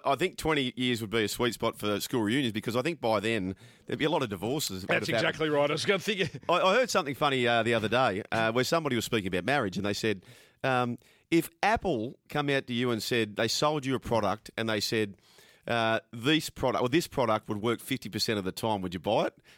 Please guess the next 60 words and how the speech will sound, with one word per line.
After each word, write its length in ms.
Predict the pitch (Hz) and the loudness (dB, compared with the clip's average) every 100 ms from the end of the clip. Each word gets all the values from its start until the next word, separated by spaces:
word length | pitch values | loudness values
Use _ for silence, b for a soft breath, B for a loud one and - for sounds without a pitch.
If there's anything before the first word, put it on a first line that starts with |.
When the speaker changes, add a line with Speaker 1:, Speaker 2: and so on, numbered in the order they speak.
| B | B
Speaker 1:
That's 180 | 185 - | -2 0
the, 100 | 175 | 0
that's 240 | 208 - | 0 -2
about 200 | 170 160 | 0 0
the 80 | 120 | 2
number 240 | 120 123 107 | 0 0 -2
for 100 | 117 | -2
marriages. 380 | 143 175 98 92 | 0 -2 -4 -4
Speaker 2:
Marriages. 520 | 92 92 90 82 - | -2 -2 -2 -4 0
Speaker 1:
Yeah. 280 | 160 170 110 - - | 2 2 -2 -10 -10
Speaker 2:
Yeah. 180 | 85 80 _ _ - | -8 -8 _ _ -4
Speaker 1:
Isn't 140 | 180 | -2
it? 120 | 104 - _ _ _ _ _ - | -2 -6 _ _ _ _ _ -6
Speaker 2:
It 40 | |
says, 160 | 90 80 | -4 -4
so, 420 | - - 110 98 | -6 -2 -2 -2
but 160 | 104 127 | -2 0
you're 160 | 156 139 | 2 2
on 80 | |
the 80 | 110 | 2
right 240 | 117 139 123 | 2 2 2
side 120 | 117 | 2
Speaker 1:
No, 60 | 139 | 2
Speaker 2:
of 120 | 131 | 2
Speaker 1:
we're 140 | 156 | 0
lucky, 260 | 117 98 147 | -2 -4 -6
yeah. 160 | 165 110 | -4 0
Speaker 2:
Yeah, 120 | 131 | 2
Speaker 1:
We're, 80 | 135 | 2
Speaker 2:
you're 200 | 117 135 | 2 2
Speaker 1:
we've 120 | 151 | 4
been 100 | 135 | 4
Speaker 2:
fine. 200 | 139 113 | 2 0
Speaker 1:
kissed 260 | - 135 - | -2 -4 -2
on 80 | 104 | 0
the 120 | 104 | 0
arse 120 | 104 | 2
Speaker 2:
No, 120 | 156 | 0
Speaker 1:
by 40 | 110 | 0
Speaker 2:
it's 60 | 117 | 0
Speaker 1:
a 40 | |
Speaker 2:
a 20 | |
Speaker 1:
rainbow. 300 | 170 165 147 - 101 | 2 2 0 -4 -8
Speaker 2:
very, 100 | 131 | -6
uh, 60 | |
but, 140 | 151 - 220 233 | 0 0 0 -2
okay, 80 | 220 | 0
now, 200 | 233 226 226 | -2 -2 -2
Olympics. 640 | 226 247 180 131 - - _ - | -2 -4 -6 -10 -10 -12 _ 0
Where 200 | 202 202 | 2 4
were 100 | 190 | 4
you? 320 | 185 160 101 - | 4 2 0 -4
Speaker 1:
Oh, 460 | 110 117 113 87 - _ - | -2 2 2 0 -8 _ -10
damn, 240 | 120 107 120 | -2 -2 0
what 100 | 147 | -4
a 40 | |
time. 360 | - 92 87 104 B B B | -2 -2 -2 -6 B B B
I, 100 | 143 - | -2 4
I 160 | 175 | 2
was, 400 | 214 175 117 - | 4 0 0 -4